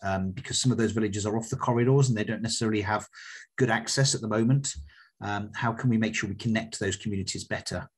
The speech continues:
to those more high frequency corridors? Um, so what do we intend to do? So this is what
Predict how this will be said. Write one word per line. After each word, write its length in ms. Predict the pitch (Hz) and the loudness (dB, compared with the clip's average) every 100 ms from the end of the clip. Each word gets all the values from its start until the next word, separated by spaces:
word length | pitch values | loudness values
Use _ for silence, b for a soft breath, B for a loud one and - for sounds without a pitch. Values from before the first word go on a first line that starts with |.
| _ | _
to 100 | - | -8
those 260 | 92 92 - | -4 -4 -4
more 140 | 90 | -4
high 140 | - 98 | -4 -6
frequency 540 | - 104 - 95 - | -4 -6 -4 -8 -8
corridors? 720 | - 98 90 82 80 85 - _ _ _ _ _ _ - - _ _ B B B B B _ _ _ | -6 -4 -2 -2 -4 -6 -8 _ _ _ _ _ _ -20 -20 _ _ B B B B B _ _ _
Um, 200 | 135 143 139 - - _ _ _ _ - | 4 6 4 0 -4 _ _ _ _ -2
so 180 | - | 2
what 260 | 147 165 156 | 6 6 6
do 80 | 156 | 6
we 140 | 160 | 6
intend 320 | 147 151 147 | 6 6 4
to 100 | - | 2
do? 220 | - 123 113 | 2 4 4
So 160 | 131 | 4
this 200 | 131 185 160 | 4 2 -2
is 120 | - | -4
what 420 | 143 139 143 139 | -2 0 0 -2